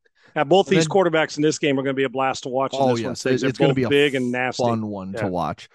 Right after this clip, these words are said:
Speaker 2: Uh,
Speaker 1: Agreed.
Speaker 2: then we got the N F C. The Eagles get the one seed. Then we got the forty-niners versus Seahawks, two versus seven. We got the Vikings versus Giants, three versus six. And then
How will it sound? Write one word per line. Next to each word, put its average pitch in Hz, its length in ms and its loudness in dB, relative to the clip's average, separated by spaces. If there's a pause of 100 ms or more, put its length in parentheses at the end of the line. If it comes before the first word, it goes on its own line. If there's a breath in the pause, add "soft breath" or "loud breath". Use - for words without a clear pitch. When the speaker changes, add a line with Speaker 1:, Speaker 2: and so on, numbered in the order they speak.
(300 loud breath)
Speaker 2:
Uh, 110 60 -4
Speaker 1:
Agreed. 120 220 2
Speaker 2:
then 131 140 -4
we 143 80 -2
got 143 180 4
the 139 140 -4
N 147 160 0
F 123 140 -4
C. 113 220 -8
The 104 180 -6
Eagles 151 280 2
get 143 140 -2
the 123 80 -4
one 127 300 -4
seed. 98 300 -10
Then 110 120 -8
we 117 80 -8
got 107 140 -8
the 82 100 -14
forty-niners 156 720 -2
versus 110 300 -12
Seahawks, 170 540 4 (340 soft breath)
two 131 180 2
versus 117 280 -4
seven. 120 200 -4
We 131 60 -4
got 120 120 -4
the 113 60 -16
Vikings 123 460 -6
versus 113 200 -8
Giants, 120 460 -6 (360 soft breath)
three 139 180 0
versus 131 280 -4
six. 151 280 -6
And 123 100 -8
then 113 180 -8